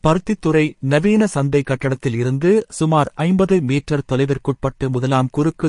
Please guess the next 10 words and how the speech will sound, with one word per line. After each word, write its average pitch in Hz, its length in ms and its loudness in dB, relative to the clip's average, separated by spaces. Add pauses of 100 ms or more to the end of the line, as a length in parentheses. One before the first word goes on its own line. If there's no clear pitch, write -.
தெருவில் 139 460 0
அமைந்துள்ள 131 540 2 (140)
சில 160 300 0
கடைகளில் 135 680 0
மரக்கறி 143 600 0 (140)
மற்றும் 135 400 -2
பழங்கள் 135 480 0 (100)
விற்பனை 160 440 -2
செய்யப்பட்டு 131 540 -4
வருகிறது. 131 480 2